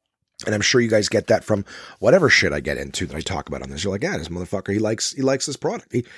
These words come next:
he's into it. He's into it, this fucking guy." So, <coughs> sorry, I got the covid. Um, the, uh, that's what I just say every time I cough now.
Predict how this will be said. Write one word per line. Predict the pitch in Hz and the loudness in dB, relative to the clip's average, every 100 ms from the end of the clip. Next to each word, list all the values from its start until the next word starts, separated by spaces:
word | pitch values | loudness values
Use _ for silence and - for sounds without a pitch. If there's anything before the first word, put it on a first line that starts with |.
| - - | -20 -2
he's | 208 214 | 4 6
into | 294 349 - 101 | 8 6 2 -2
it. | - _ - | -4 _ -2
He's | 254 294 | 2 4
into | 415 247 | 4 2
it, | 110 | 0
this | 98 | -2
fucking | - 90 80 80 | -6 -6 -6 -10
guy." | - 67 _ - - - | -12 -14 _ -20 -20 -8
So, | - 180 165 160 - _ _ _ | 2 8 8 8 2 _ _ _
<coughs> | _ _ _ - | _ _ _ 2
sorry, | - 640 427 262 - 587 587 185 123 104 92 | 4 6 6 6 4 4 6 4 4 0 -2
I | |
got | |
the | - | -4
covid. | 104 82 85 - 101 | -4 -4 -6 -8 -2
Um, | 107 107 107 92 _ _ _ _ _ _ _ _ _ - | 0 0 -2 -10 _ _ _ _ _ _ _ _ _ -6
the, | 117 123 127 | 0 2 4
uh, | 117 110 101 92 _ _ _ _ | 4 2 0 -4 _ _ _ _
that's | - | 0
what | 120 | 0
I | |
just | 98 101 | 2 -2
say | |
every | 85 90 | -2 -4
time | 76 | -8
I | |
cough | 73 65 85 | -10 -12 -12
now. | 76 | -16